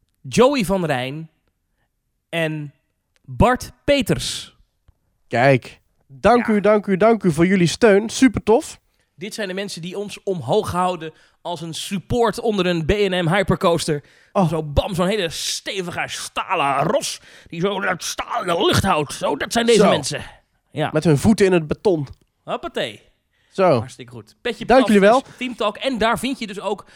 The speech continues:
Speaker 1: als je daar naartoe gaat en je wordt Petje afnemer, vind je bonuscontent. Eh,
Speaker 2: Ja.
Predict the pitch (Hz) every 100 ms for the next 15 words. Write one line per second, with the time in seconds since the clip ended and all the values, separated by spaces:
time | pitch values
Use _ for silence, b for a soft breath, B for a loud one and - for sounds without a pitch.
0 | b - 175 160 170 156 202 160 - 160
1 | 147 190 202 170 208 156 156 139 131 123
2 | 139 220 - 120 b b b _ 123 117
3 | 117 190 - 226 214 214 262 - - -
4 | 151 - -